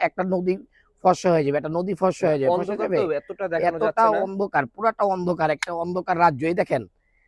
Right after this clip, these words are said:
Speaker 1: হ্যাঁ? ওই
Speaker 2: জি।
Speaker 1: দেখেন চর।
Speaker 2: ওই যে চর দেখা যাচ্ছে।
Speaker 1: পদ্মার ওপারের চরটা, হ্যাঁ?
Speaker 2: এই যে ব্রিজ আছে, ওখানে
Speaker 1: হ্যাঁ,
Speaker 2: ব্রিজটা কি
Speaker 1: হ্যাঁ,
Speaker 2: দেখা
Speaker 1: আমি,
Speaker 2: যাবে?
Speaker 1: হ্যাঁ, ব্রিজটা দেখাবো। এই দেখাই আপনাদেরকে এই যে ব্রিজটা। এই দেখেন ব্রিজ।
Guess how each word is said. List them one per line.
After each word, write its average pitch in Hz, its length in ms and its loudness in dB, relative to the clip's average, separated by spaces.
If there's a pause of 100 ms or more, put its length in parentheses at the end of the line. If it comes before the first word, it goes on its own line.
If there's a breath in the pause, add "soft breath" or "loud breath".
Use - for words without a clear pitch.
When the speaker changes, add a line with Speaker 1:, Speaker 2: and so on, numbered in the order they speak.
(140)
Speaker 1:
হ্যাঁ? 254 200 0 (120)
ওই 202 140 4
Speaker 2:
জি। 196 40 -4
Speaker 1:
দেখেন 180 180 2
চর। 156 260 6 (220)
Speaker 2:
ওই 160 120 -14
যে 147 80 -8
চর 180 260 -4
দেখা 165 200 -2
যাচ্ছে। 135 180 -2
Speaker 1:
পদ্মার 180 340 2
ওপারের 208 480 0
চরটা, 180 360 2
হ্যাঁ? 185 220 4
Speaker 2:
এই 165 80 -2
যে 165 60 0
ব্রিজ 185 380 -4
আছে, 220 180 0
ওখানে 214 200 -2
Speaker 1:
হ্যাঁ, 156 80 -10
Speaker 2:
ব্রিজটা 160 220 2
কি 147 60 2
Speaker 1:
হ্যাঁ, - 100 2
Speaker 2:
দেখা 196 320 0
Speaker 1:
আমি, 185 100 6
Speaker 2:
যাবে? 190 100 6
Speaker 1:
হ্যাঁ, 190 120 6
ব্রিজটা 160 400 2
দেখাবো। 180 320 2
এই 196 160 4
দেখাই 180 220 2
আপনাদেরকে 190 360 -4
এই 175 60 4
যে 175 60 0
ব্রিজটা। 151 420 -2 (540)
এই 208 120 4
দেখেন 180 240 2
ব্রিজ। 156 300 2